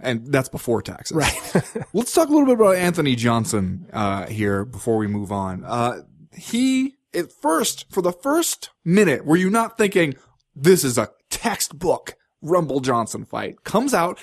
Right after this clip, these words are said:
Speaker 1: gets poked in the eye, drops Daniel Cormier with a big right hand, and you're thinking, "Oh God, here we go again." Uh, and I was really surprised that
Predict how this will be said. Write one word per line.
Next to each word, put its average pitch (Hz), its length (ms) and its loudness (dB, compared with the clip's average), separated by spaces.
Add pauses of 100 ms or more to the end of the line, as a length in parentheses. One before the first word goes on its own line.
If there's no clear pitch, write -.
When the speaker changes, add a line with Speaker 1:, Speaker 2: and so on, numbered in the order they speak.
(140)
Speaker 1:
gets 226 200 0
poked - 360 2
in 247 100 -4
the 214 120 0
eye, 190 320 2 (220)
drops 127 520 0
Daniel 135 320 -2
Cormier 127 440 -2
with 117 160 0
a 113 200 0 (140)
big 123 160 4
right 113 300 0
hand, 107 320 -2 (140)
and 123 100 -2
you're 113 100 -2
thinking, 113 320 -4 (160)
"Oh 131 260 -2
God, 113 500 0 (280)
here 170 180 6
we 147 120 4
go 135 220 4
again." 123 440 0 (400)
Uh, 127 260 0 (260)
and 190 420 0
I 180 100 -2
was 190 240 -4
really 262 260 -2
surprised 254 680 -2
that 170 340 -2